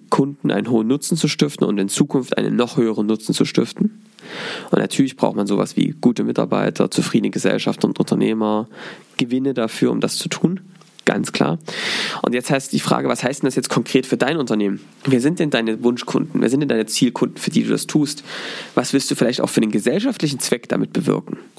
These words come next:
Was, ne, kann das bringen? Also, was Scaling Champions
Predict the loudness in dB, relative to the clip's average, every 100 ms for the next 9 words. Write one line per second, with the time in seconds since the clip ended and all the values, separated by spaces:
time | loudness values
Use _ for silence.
0 | -4 -4 -4 -14 -20 -4 -4 -4 -10 -6
1 | -2 0 -2 -6 -14 _ -2 2 2 -2
2 | -10 -16 -8 -4 -4 -4 -6 -4 -2 0
3 | 0 -2 -2 0 -2 0 -2 0 -4 -8